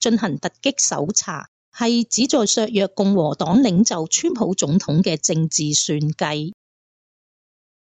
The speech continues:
美國媒體 Politico二十九號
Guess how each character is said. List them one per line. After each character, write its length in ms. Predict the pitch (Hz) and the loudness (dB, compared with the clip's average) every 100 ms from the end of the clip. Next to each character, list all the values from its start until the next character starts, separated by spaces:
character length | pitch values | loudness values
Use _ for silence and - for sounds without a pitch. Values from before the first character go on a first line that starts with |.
| _ _ | _ _
美 200 | 180 208 | -2 -2
國 180 | - 262 | 0 -2
媒 260 | 220 190 160 | 0 0 0
體 320 | - 170 262 - | -2 -4 -4 -2
Politico 800 | 220 226 285 214 - 190 160 | 0 2 0 -4 -4 -2 -2
二 140 | - 185 | -2 -2
十 120 | - - | -2 -2
九 240 | 160 214 | -2 -2
號 280 | - 190 | 0 2